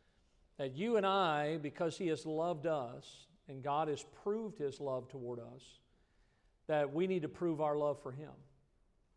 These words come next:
the sincerity of our love. You know, there's a lot of people that say they love. But you remember what Jesus asked Peter?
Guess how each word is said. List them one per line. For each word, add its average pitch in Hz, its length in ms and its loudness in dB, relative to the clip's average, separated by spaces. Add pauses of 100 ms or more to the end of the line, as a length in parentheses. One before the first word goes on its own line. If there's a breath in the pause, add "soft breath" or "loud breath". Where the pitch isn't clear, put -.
(240)
the 143 100 -2
sincerity 165 1200 0 (1200)
of 135 140 -4
our 127 160 -2
love. 123 300 -8 (1500)
You 151 60 -10
know, 151 80 0
there's 143 160 -2
a 156 60 2
lot 165 320 4
of 185 120 2
people 170 480 -2
that 135 280 -2
say 180 420 0
they 143 220 0
love. 127 300 -6 (1700)
But - 160 -10
you 165 60 -6
remember 196 240 2
what 170 400 2
Jesus 175 540 -6
asked 151 480 -6
Peter? 165 320 -8